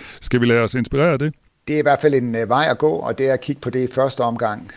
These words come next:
Speaker 2: fordi vi tror heller ikke på, at Dyrenes Beskyttelse, vi får et forbud sådan lige om hjørnet. Det tager tid, øh, men et, øh, et, vejen derhen kunne være, at vi fik, øh, lavet nogle, nogle flere restriktioner, som vi ser i, i landene omkring os.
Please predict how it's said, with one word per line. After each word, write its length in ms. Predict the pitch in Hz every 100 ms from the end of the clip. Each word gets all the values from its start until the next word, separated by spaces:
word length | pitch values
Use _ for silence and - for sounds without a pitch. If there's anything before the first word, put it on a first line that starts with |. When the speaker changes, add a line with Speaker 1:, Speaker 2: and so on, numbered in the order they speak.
| 117
Speaker 2:
fordi 200 | 120 107
vi 100 | 113
tror 280 | - 123 120
heller 140 | 131
ikke 100 | 131
på, 100 | 143
at 120 | 117
Dyrenes 220 | 127 113
Beskyttelse, 420 | - - 127 123 110
vi 60 |
får 220 | 107 123
et 60 | 107
forbud 500 | - 127 127 117 113
sådan 240 | 98 123
lige 180 | 113 135
om 80 | 120
hjørnet. 400 | 110 113 127 117 -
Det 120 | 123
tager 200 | - 117
tid, 320 | - 147 143 - - -
øh, 280 | - 113 110
men 380 | 117 120 120 113
et, 300 | 117 113 -
øh, 640 | 113 104 104 101 104 -
et, 60 | 107 - 120
vejen 280 | 131 135
derhen 320 | 110 107 135 135
kunne 220 | - 120
være, 300 | 123 135 127
at 120 | 104
vi 60 | 110
fik, 260 | - 107 -
øh, 160 | 107 104
lavet 260 | 110 120 123
nogle, 340 | 110 104 98
nogle 260 | 104 104 101
flere 260 | 117 117
restriktioner, 560 | 107 - 104 123 117 110
som 260 | - 131
vi 60 | 131
ser 320 | 120 123 113
i, 420 | 98 104 101 104
i 240 | 104 110 107
landene 300 | 107 113 120
omkring 360 | 104 - 110 101
os. 180 | -